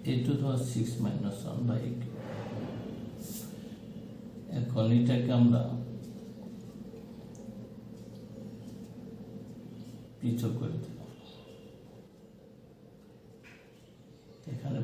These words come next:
পাই A to the power six ভাগ A cube, A to the power three minus one by three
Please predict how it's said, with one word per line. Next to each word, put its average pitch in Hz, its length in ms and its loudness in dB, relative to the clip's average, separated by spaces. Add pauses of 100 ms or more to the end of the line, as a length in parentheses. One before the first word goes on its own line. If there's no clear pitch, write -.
পাই 110 180 2 (2250)
A 143 120 4
to 156 120 4
the 147 60 4
power 143 160 6 (100)
six 160 120 2 (140)
ভাগ 123 160 6 (160)
A - 20 10 (280)
cube, 101 340 -2 (920)
A 123 40 2 (100)
to 123 80 4 (120)
the 120 120 6
power 107 160 4 (120)
three - 220 -2 (260)
minus 120 360 4 (160)
one 113 160 4
by 107 120 -4 (120)
three - 220 -10